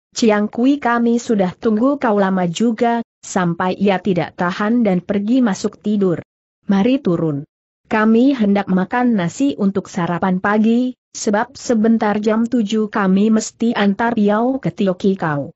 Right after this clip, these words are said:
Berdiri diam di atas genteng, Tek Hui merasa tak enak, maka ia loncat turun, kasih dirinya direbung oleh mereka itu. "Tadi Ciang Kui banguni kami," kata pula beberapa Piao Su itu.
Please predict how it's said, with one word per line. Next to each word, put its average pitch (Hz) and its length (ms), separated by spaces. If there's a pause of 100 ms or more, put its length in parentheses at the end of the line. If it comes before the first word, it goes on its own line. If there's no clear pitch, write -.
(420)
Berdiri 233 640
diam 196 320
di 180 160
atas 160 480
genteng, 233 480 (240)
Tek 330 240
Hui 254 240
merasa 190 480
tak 254 320
enak, 208 400 (240)
maka 220 400
ia 240 320
loncat 254 400 (160)
turun, 214 480 (240)
kasih 226 400
dirinya 240 560
direbung 202 480
oleh 190 320
mereka 170 560
itu. 151 400 (400)
"Tadi 240 300
Ciang 214 320
Kui 185 320
banguni 190 480
kami," 214 560 (160)
kata 240 320
pula 214 400
beberapa 180 560
Piao 202 400
Su 160 240
itu. 160 340